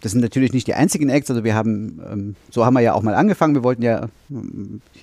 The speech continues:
letztes Jahr, ähm, im, im Stadtteil bleiben. Deswegen eben die kleine Boutique und hier der, einer der, der Friseure hier vor Ort, ähm, in, in Ziegelstein. Ähm, und jetzt sind wir halt ein bisschen breiter aufgestellt. Also Hut Brömme ist ja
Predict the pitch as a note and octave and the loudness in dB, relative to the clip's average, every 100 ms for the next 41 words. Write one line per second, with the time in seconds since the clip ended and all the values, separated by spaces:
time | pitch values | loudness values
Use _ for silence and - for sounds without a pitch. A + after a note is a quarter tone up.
0 | - - - A2+ - B2+ B2+ A#2+ B2 A2 | -18 -16 -6 -6 -4 -2 2 4 4 2
1 | G#2+ A2+ A2+ A2 - _ - A2 G#2+ G2 | 0 -2 -2 -6 -10 _ -6 0 0 -2
2 | - G2 F#2+ A#2+ A#2 - - A#2 G#2+ G2 | -6 -10 -4 -4 -4 -8 -2 0 2 2
3 | A2+ A#2 F#3+ G#3+ A#3+ _ - A#2+ - A2 | 4 4 4 2 -2 _ -12 -10 -6 -6
4 | G#2 G2 G2+ G#2 G2 A#2+ - G#3 D#3 A2+ | -6 -8 -6 -6 -4 -8 -6 -6 -4 -6
5 | - A#2 A2 C3 B2+ - - - - A#2 | -4 -2 -2 -4 -18 -18 -20 -20 -6 0
6 | A2+ A2 A2 G2+ G#2+ - B2 C#3 F3+ F3 | 2 2 2 2 -2 -2 2 4 4 2
7 | D#3+ D#3+ E3 D3 D#3 - C#3 C#3 C#3 B2 | 0 -2 0 2 2 0 -2 0 0 0
8 | C#3 C3 B2 A#2+ B2 C#3+ C#3 - B2 B2 | 0 0 -2 -4 -4 -6 -6 0 2 2
9 | C3 - - _ _ _ _ _ - - | 0 -2 -20 _ _ _ _ _ -14 -14
10 | - G#2+ G2 G2 G#2 - - - - - | -10 -6 -4 -4 -6 -10 -20 -20 -20 -20
11 | - A2+ A#2 - B2+ A#2+ B2+ - - A#2+ | -6 0 2 4 4 4 2 -2 -10 -8
12 | G#2+ _ _ - A#2+ A#2+ A2 G#2+ - _ | -10 _ _ -2 2 4 4 2 -4 _
13 | _ _ G#2+ G#2+ G#2 C#3+ E3 B2 - C3+ | _ _ 0 0 2 0 0 -2 2 4
14 | C#3 A#2+ G#2 G#2+ - A2 A#2+ G#2 - A2 | 4 2 0 -2 -2 0 0 -2 -2 -2
15 | G#2 | -2